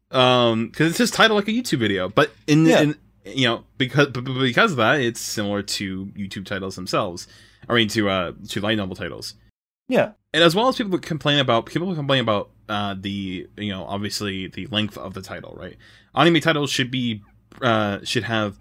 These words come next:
Speaker 1: brevity, you know? Like, they should be short, they should be concise, et cetera, et cetera.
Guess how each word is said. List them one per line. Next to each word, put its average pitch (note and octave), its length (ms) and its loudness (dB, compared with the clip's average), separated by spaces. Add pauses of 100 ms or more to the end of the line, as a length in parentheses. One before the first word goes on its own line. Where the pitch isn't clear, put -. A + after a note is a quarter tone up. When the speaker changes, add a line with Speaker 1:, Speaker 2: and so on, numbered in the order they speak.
Speaker 1:
brevity, A2+ 640 2
you G#2+ 120 -2
know? G#2 240 -2
Like, G#2 180 -4
they G#2 140 -2
should G2+ 240 -6
be G#2 160 -6
short, A#2 480 0
they G#2 100 -4
should G#2+ 140 -6
be G2 60 -6
concise, A2 500 -2
et G#2 80 -6
cetera, G#2 240 -2
et F#2+ 60 -6
cetera. G2 360 -2